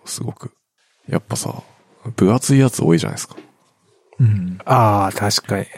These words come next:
Speaker 2: 枕になりそうなやつ。
Speaker 1: うん。そうそうそうそう。
Speaker 3: <laughs> オライリのJavaScriptみたいな、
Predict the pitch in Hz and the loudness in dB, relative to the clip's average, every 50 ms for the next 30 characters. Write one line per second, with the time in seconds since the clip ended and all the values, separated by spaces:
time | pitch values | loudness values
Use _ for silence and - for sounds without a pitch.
0 | - - 123 120 113 - - 110 98 90 - 95 95 95 92 95 95 - - 98 | -4 0 2 2 2 4 2 2 4 2 0 0 -2 -4 -6 -6 -6 -6 -4 -4
1 | 95 92 90 87 85 - - 85 - - - _ _ _ _ _ - - 87 85 | -4 -4 -6 -6 -8 -10 -14 -14 -16 -18 -20 _ _ _ _ _ -8 -6 -4 -2
2 | - 160 - 165 143 - - - - - - - - - - - - 180 180 180 | 0 2 2 2 2 0 -4 -6 -6 -6 -8 -10 -12 -14 -14 -10 -6 -4 -4 -4
3 | 165 - _ _ _ _ - - _ _ _ _ _ _ _ _ _ _ _ _ | -4 -6 _ _ _ _ -20 -20 _ _ _ _ _ _ _ _ _ _ _ _
4 | _ _ 123 110 104 104 101 101 98 95 98 98 98 - - - - 104 98 107 | _ _ 0 2 2 2 2 0 -2 -4 -6 -8 -8 -8 -10 -10 -10 -6 -6 -6
5 | 104 - - - - 107 104 101 - _ - 110 113 113 - - - | -6 -6 -8 -6 -6 -6 -6 -6 -8 _ -8 -6 -6 -6 -8 -8 -10